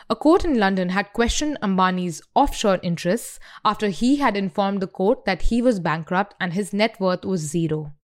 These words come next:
The report also revealed that Kunal Kashyap, a majority shareholder of investment bank Allegro Capital,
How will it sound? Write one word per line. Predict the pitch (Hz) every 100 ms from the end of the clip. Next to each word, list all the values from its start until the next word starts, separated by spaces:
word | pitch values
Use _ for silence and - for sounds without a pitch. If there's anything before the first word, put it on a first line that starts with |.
| _
The | 247
report | 240 247 233 233
also | 285 311 277
revealed | 214 202 190
that | 185 180
Kunal | 196 185 175
Kashyap, | 185 180 190 254 - - -
a | 226
majority | 220 220 254 294 349
shareholder | - 214 196 208 196 180 180
of | 214
investment | 202 202 - 226 202
bank | 175 160 170 -
Allegro | 202 247 233
Capital, | 208 175 165 170 196